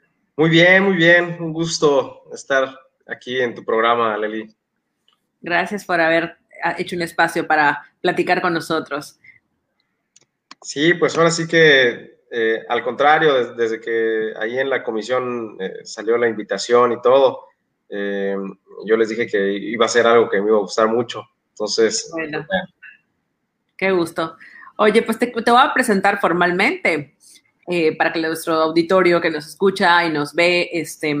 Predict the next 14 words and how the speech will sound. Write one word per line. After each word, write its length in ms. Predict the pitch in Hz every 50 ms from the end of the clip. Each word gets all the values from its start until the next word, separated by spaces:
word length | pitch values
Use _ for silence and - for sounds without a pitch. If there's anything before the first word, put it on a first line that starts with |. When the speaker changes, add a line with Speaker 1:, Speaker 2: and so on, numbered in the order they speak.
| 143 147 - _
Speaker 2:
te 120 | _ 160 160
conozca 600 | - 156 160 170 196 247 240 - 294 330 - - - - - _ _
y, 440 | - 208 220 226 240 247 240 - -
eh, 380 | - 170 160 160 160 156 156 156
también 280 | - - 185 202 214 226
invitar 320 | 226 214 - - 214 208
a 100 | 214 214
todos 180 | 226 220 214 214
los 100 | 202 -
que 80 | -
nos 120 | 196 185 175
están 220 | - - 202 202
viendo 360 | 202 196 196 196 196 190 - -
a, 300 | - 175 170 170 170 170